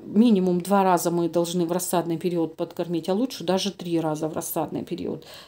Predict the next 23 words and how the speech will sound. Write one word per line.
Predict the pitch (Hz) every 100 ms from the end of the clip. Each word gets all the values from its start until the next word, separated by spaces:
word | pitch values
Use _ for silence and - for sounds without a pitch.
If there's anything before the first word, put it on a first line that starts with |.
| -
И | 226
вот, | 254 214
э, |
те | 208 - 269
элементы | 233 233 233 214
питания, | 214 214 226 214 180
которые | 175 202 208 180 170 175
нужны | 202 208 208
нашей | 190 170 - 175 170 180
рассаде | 190 185 202 180 170
перца, | 170 202 175 -
если | 170 185
мы | 185 180
будем | 180 170 170 - - -
давать | 208 269 311 226
в |
рассадный | 190 190 202 170 175
период, | 175 180 175 165
в | 170
дальнейшем | 170 208 269 277 170 170
мы, | 180 208
конечно, | 170 202 220 190 170 - - - _
м, | 175 165 131